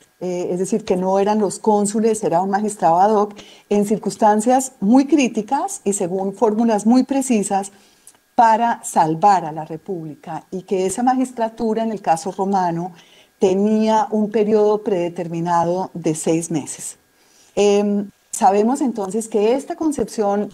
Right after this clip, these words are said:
eh, clásica romana había sido recuperada en el siglo dieciocho, pero en, en la época en que discurre la crisis colombiana,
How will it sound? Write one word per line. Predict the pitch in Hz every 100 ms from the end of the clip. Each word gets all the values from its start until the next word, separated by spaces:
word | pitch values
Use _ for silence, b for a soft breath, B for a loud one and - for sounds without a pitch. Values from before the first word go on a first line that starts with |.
| -
eh, | 208 - - - _ -
clásica | 208 202 240
romana | 233 190 185 175 202 220
había | 180 175 180 180
sido | - 247 254
recuperada | 247 - 180 170 170
en | 208
el |
siglo | 190 170 170
dieciocho, | 208 214 226 165 - 202 b b b b b b _
pero | 240 220 226 220
en, | 214 214 214 -
en | 202
la | 196 196
época | 233 254 247 285 - 294 269 -
en | 196
que | 185 175
discurre | 165 156 - - 262 254
la | 262 220
crisis | 202 175 202
colombiana, | - 202 196 208 220 185 180 185